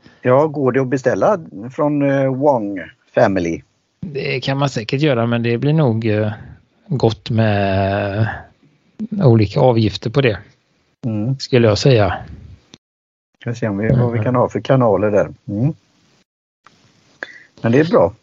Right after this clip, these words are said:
Speaker 1: Eh, så, och vi säger det ännu en gång då. Hej svejs till House of Tea.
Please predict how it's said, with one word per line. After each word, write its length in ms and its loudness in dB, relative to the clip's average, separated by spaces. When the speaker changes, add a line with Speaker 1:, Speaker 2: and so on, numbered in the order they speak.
Speaker 1:
Eh, 920 -2
så, 400 -2
och 220 -10
vi 360 0
säger 320 0
det 140 0
ännu 360 -4
en 120 0
gång 200 4
då. 200 4
Hej 160 4
svejs 320 2
till 320 -2
House 280 0
of 100 -4
Tea. 220 0